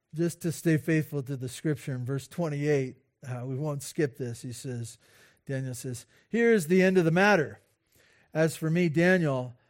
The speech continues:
my thoughts greatly alarmed me. My color changed, but I kept the matter in my heart." And really what we see from here is the rest of the details of Daniel seeing and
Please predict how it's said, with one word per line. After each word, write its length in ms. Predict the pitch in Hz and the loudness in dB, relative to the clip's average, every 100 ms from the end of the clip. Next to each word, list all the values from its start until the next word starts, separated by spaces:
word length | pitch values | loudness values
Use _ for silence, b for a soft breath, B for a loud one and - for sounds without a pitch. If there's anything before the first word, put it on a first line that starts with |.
| _ - | _ -4
my 280 | 156 202 | 0 2
thoughts 640 | 233 196 156 117 - - - - 139 | 2 4 4 2 -8 -14 -14 -10 -4
greatly 760 | 156 180 185 190 151 135 131 | 4 8 8 8 0 -2 -2
alarmed 580 | 147 151 151 151 143 120 | 0 2 2 2 0 -4
me. 220 | 117 98 B B B B B B B B | -8 -10 B B B B B B B B
My 160 | 160 160 | -2 -2
color 460 | - 226 214 202 196 | 2 4 6 6 4
changed, 760 | - 208 156 117 117 - - _ _ _ _ _ _ | 0 0 0 -2 -12 -18 -20 _ _ _ _ _ _
but 100 | 104 | -14
I 40 | |
kept 360 | 98 - 147 - | -8 -2 -4 -4
the 60 | 139 | -6
matter 440 | 135 135 131 123 | -4 -4 -6 -8
in 100 | 120 | -10
my 140 | 117 | -12
heart." 420 | 110 - 113 73 _ _ | -14 -16 -18 -20 _ _
And 400 | 131 120 113 127 | -16 -14 -14 -8
really 300 | 147 139 131 | -4 -4 -4
what 200 | 135 120 | -6 -8
we 140 | 135 | -8
see 260 | 123 - 135 | -8 -6 -8
from 280 | 120 131 117 | -8 -14 -10
here 480 | 151 147 131 117 - b b b b - | -4 -2 -2 -6 -14 b b b b -12
is 200 | 135 117 | -12 -8
the 140 | 139 | -8
rest 400 | 123 143 147 - | -4 -4 -4 -8
of 120 | 131 | -10
the 100 | 123 | -10
details 880 | 120 135 151 - 135 113 110 117 - - | -10 -6 -6 -6 -8 -8 -14 -20 -20 -20
of 220 | 131 120 120 | -14 -12 -8
Daniel 420 | 127 131 127 113 | -8 -8 -10 -14
seeing 560 | - 151 139 127 120 113 | -14 -10 -8 -8 -10 -12
and 340 | 113 113 107 | -14 -14 -18